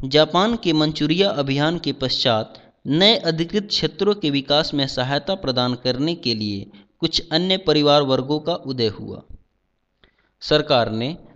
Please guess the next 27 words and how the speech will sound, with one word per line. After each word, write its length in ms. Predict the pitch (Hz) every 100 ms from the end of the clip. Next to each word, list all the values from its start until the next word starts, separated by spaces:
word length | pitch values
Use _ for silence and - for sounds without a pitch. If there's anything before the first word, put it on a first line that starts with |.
| _ _ -
तोकुगावा 640 | 180 180 220 165 156 175
काल 320 | 185 147 143
तथा 600 | 143 131 - 110 117 - -
जापान 500 | 127 143 151 175 196
के 220 | 208 190 175
आंतरिक 440 | 147 151 170 190
परिवर्तन 520 | 143 143 139 143 180 180
के 320 | 151 107 110 - _ -
आरंभिक 480 | 135 160 160 196 156
वर्षों 320 | 139 - 170
में 280 | 139 104 101 - _ -
जनता 380 | 131 160 180 208
के 180 | 214 160
प्रति 640 | 156 127 - 113 123 - _ _ _ -
पितृवत 500 | 165 - 165 180 202
व्यवहार 380 | 160 156 147 170
के 160 | 180 156
पूर्वादर्श 680 | - 151 147 147 131 151 185
से 480 | - 120 107 110 - _ -
प्रेरणा 380 | 151 160 185 202
पाकर 480 | 139 117 - 120 160 - -
सन 220 | - 208
उन्नीस 340 | - 175 170
सौ 100 | -
तीस 320 | 151 - 208 208
के 160 | 160
बाद 340 | 139 131 135